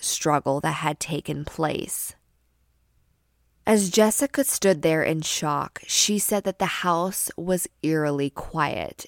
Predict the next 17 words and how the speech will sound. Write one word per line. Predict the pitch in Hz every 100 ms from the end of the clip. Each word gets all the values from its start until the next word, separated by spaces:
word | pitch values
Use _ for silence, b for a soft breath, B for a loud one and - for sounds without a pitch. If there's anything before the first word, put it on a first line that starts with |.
| -
and | 185
that | 165
she | - 196
was | 185 -
too | - 220 233
terrified | - 202 180 185 - 156 151 -
to | - 170
look | 160 175 -
for | - 196
her | 180
three | 165 - - 196 220
and | 220
a |
half | 180 160 165
year | 170 151
old | 143 143
granddaughter | - 165 160 160 156 135 135 139